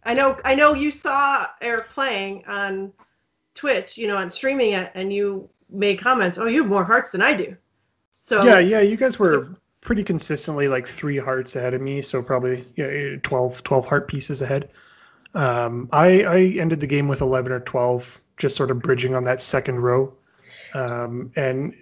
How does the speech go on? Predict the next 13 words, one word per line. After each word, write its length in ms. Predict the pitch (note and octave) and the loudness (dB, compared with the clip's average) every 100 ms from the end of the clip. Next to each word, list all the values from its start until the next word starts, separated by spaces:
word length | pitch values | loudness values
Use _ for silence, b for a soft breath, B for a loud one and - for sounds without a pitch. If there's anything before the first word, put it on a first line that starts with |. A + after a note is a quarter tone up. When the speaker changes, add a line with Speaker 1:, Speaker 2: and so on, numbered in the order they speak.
| - | -6
Speaker 2:
I, 320 | - - G3+ | -2 4 4
I 40 | A#3 | 4
passed 380 | - D3 D#3 - | 4 2 4 2
a 40 | |
lot 280 | C#3+ C3+ D#3 | 4 4 4
that 100 | D#3 | 2
I 80 | B2+ | 2
knew 220 | B2 C3 | -2 -4
about. 320 | D3+ E3+ F#3 G3+ | -2 0 0 -2
It 100 | C3+ | -4
was 180 | B2+ A#2+ | -4 -4
just 320 | C#3 A#2+ - | -8 -8 -8
more 380 | B2 B2 B2 | -6 -4 -6